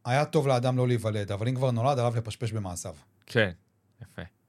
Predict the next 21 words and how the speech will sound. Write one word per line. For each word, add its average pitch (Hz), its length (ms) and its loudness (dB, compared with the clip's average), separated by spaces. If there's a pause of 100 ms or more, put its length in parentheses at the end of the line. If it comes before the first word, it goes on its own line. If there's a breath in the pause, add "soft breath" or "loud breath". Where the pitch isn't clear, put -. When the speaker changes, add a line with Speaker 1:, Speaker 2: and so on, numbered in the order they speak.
(180)
Speaker 1:
עכשיו 123 260 -4
לך 113 120 -2
תבין 120 220 -4
מה 110 100 -2
זה 104 80 -6
אומר 107 120 -2
לפשפש 113 300 -6
במעשיו, 110 500 -4
אני 92 100 -10
Speaker 2:
כן. 90 80 -10
Speaker 1:
חושב 160 260 0 (920)
שזה, 92 300 -10 (200)
שזה 101 300 -10
מה 113 80 -2
שזה 107 200 -4
אומר. 117 320 -2 (480)
תעשה - 220 -14
חשבון 165 280 -8
נפש - 260 -12
רגע. 80 140 -18 (340 soft breath)
Speaker 2:
כן. 98 200 -6